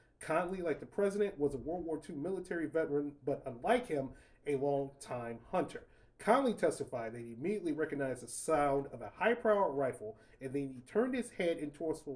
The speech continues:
rightward, expecting to see President Kennedy behind him. Governor Connolly testified he could not see the president, so he then started to turn forward again, turning from his right to his left.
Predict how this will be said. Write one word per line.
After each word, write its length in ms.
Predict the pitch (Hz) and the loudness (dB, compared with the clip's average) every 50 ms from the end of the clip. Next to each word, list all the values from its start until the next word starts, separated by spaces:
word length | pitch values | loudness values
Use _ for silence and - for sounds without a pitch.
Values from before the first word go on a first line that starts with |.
| 120 107 113 | -10 -6 -2
rightward, 440 | 147 180 196 - - 123 107 101 104 - _ _ _ _ _ _ | 0 0 0 0 -2 -8 -12 -12 -14 -18 _ _ _ _ _ _
expecting 420 | 143 - - - 208 208 226 220 208 | -12 -4 2 4 4 4 2 -2 -6
to 60 | - | -6
see 140 | - 180 156 - - | -8 -10 -12 -6 -2
President 380 | 180 180 180 175 170 151 - - | -2 -2 -2 -2 -6 -8 -6 -6
Kennedy 260 | 165 147 143 139 139 | -4 -4 -4 -4 -6
behind 420 | 123 120 131 131 127 175 170 147 120 101 | -8 -8 -10 -8 -2 0 0 0 0 -2
him. 80 | - - - _ _ _ _ _ _ _ _ | -8 -16 -20 _ _ _ _ _ _ _ _
Governor 260 | - 127 117 120 117 | -8 -8 -6 -8 -12
Connolly 340 | - - 160 151 147 147 139 | -4 -2 0 2 2 2 0
testified 480 | 143 - 175 175 - - 170 160 147 151 | 0 -2 -4 -4 -2 -2 0 0 0 -2
he 60 | - | -4
could 220 | - 139 113 120 | -10 -12 -6 4
not 240 | 165 233 262 - - | 4 4 4 4 0
see 120 | - 185 | -2 0
the 80 | 143 139 | 0 0
president, 420 | - - 131 120 120 139 147 - | 0 -2 -4 -4 -4 -4 -6 -4
so 120 | - 151 135 | -4 -4 -4
he 180 | 127 127 123 117 - - - | -4 -6 -10 -16 -20 -20 -6
then 240 | - 175 202 214 202 - - - - - | 2 2 2 2 2 -4 -12 -20 -20 -12
started 460 | - - - - 180 175 175 - - | -12 -4 0 2 2 2 0 -2 -10
to 80 | - - _ - | -18 -20 _ -2
turn 360 | - 208 196 185 185 180 - - - - _ _ _ _ _ _ _ _ | 0 2 2 2 0 -4 -6 -10 -16 -20 _ _ _ _ _ _ _ _
forward 360 | - 220 220 208 196 190 - | 2 8 8 8 8 8 2
again, 440 | 143 139 156 220 214 160 147 143 160 - - - - - - _ _ - | -6 -6 0 2 2 2 2 -2 -4 -8 -14 -20 -20 -20 -20 _ _ 0
turning 240 | 180 165 160 156 | 2 2 2 2
from 160 | 151 - 143 131 | -2 -2 -6 -6
his 140 | 120 110 | -8 -4
right 240 | 123 156 147 147 - | -2 0 0 -2 -2
to 100 | - 143 | -6 -8
his 160 | 101 - - | -8 -2 6
left. 300 | 190 226 - - - - | 6 6 6 6 2 -6